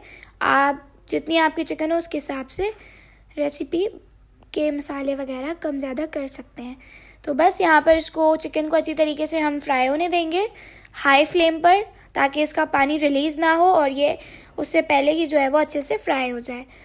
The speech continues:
यहाँ देखिए ये हमारी चिकन जो है वो बिल्कुल ही अच्छे से फ्राई हो चुकी है, कलर भी अच्छे से जो है वो चेंज हो चुका है। बस अब हम इसको थोड़ी देर तक और पकाएंगे ताकि ये हाफ जो है वो टेंडर हो जाए।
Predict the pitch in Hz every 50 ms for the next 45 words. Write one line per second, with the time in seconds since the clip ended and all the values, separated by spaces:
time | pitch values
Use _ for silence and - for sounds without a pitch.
0 | - - _ _ - 294 302 330 349 370 381 359 - 392 392 392 381 359 330 302
1 | 277 269 262 - 302 - - 359 359 349 370 349 330 311 320 302 269 285 269 -
2 | 330 339 370 370 349 - 339 294 - 311 - - 262 247 247 254 269 285 277 -
3 | 320 - 349 349 349 370 415 415 403 - - - _ _ _ _ _ _ _ _
4 | _ _ - - 320 320 349 359 381 302 381 392 392 381 - 392 370 - 381 330
5 | 320 359 349 330 302 285 294 330 359 370 349 302 277 285 294 - - - 269 254
6 | - 302 285 - 349 349 349 359 392 440 453 - - - - - - - _ _
7 | _ - - - _ _ _ _ _ - 269 339 392 - - 392 339 370 381 359
8 | 359 - - - - 330 - - - 339 330 339 339 349 339 339 - - - -
9 | _ - - 330 330 339 269 330 330 330 339 349 339 - - 294 294 311 349 359
10 | 381 320 381 359 339 330 320 311 349 339 320 302 294 285 - 302 302 311 320 311
11 | - - - 285 277 285 302 330 320 - 359 359 349 330 302 320 320 - 294 262
12 | 254 254 262 302 339 359 339 311 262 302 294 311 415